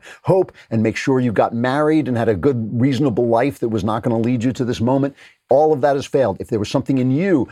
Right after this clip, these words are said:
that was supposed to keep you on the, uh, beaten path, that was supposed to keep you on the straight and narrow,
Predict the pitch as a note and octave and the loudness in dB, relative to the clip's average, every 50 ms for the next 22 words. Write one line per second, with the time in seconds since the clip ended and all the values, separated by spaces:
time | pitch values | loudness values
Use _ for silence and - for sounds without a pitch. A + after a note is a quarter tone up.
0 | - _ - A2+ A2 A2 - - - B2+ A#2 - - A#2 - - C3+ B2 F2 B2 | -10 _ -6 -4 -4 -4 -4 -4 -2 -2 -4 -4 -6 -10 -6 -4 -4 -4 -2 -2
1 | C#3 E3 F#3 F3 D#3+ C#3 A#2+ A2+ A#2 A#2 G2+ G#2+ - - - A2 G#2 F#2 D#2 C3+ | -2 0 2 2 2 2 0 0 -2 -2 -4 -4 -8 -6 -4 -4 -4 -2 -2 -2
2 | D3 C#3+ D3+ B2+ - - D3 C#3 B2 G#2+ - A#2+ G#2+ F#2+ - - - A#2+ A2 - | -2 -2 -4 -4 -4 -2 -2 0 -2 -2 -2 -4 -6 -6 -6 -4 -4 -4 -4 -4
3 | A2 - C#3 G#2 C#3+ C3+ B2+ B2 A#2 - - - D#3 D3+ C#3+ D3 C#3+ D3 C#3+ C#3+ | -8 -8 -6 -2 0 0 0 0 -4 -6 -2 0 0 0 0 0 -2 0 0 0
4 | C#3+ C#3+ C#3 | 0 -2 -2